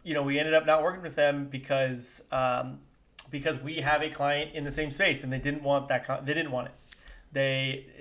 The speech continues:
and so it's like kind of a, you know, s-, niche down into a specific industry, but then some people like it, some people don't like it. And so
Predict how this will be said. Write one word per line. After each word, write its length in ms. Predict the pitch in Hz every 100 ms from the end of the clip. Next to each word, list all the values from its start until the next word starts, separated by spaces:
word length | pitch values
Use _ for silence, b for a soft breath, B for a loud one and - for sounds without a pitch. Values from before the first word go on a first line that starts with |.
| 151
and 160 | 147
so 100 | 135
it's 80 | 147
like 140 | 160 165
kind 120 | 202
of 60 | 180
a, 200 | 165 - B B
you 100 | B
know, 160 | 160 147 - - - - - - - -
s-, 220 | - -
niche 320 | 147 196 202
down 240 | 170 170 180
into 220 | 160 151
a 40 |
specific 560 | 139 - 143 160 147 139
industry, 680 | 143 156 151 175 185 202 - 131
but 200 | 147 135
then 180 | 143
some 200 | 131 151
people 320 | 139 143 143 139
like 240 | 127 135
it, 120 | -
some 100 | -
people 160 | 143 160
don't 160 | 220
like 180 | 139 117
it. 120 | 135
And 100 | 120
so 240 | - 143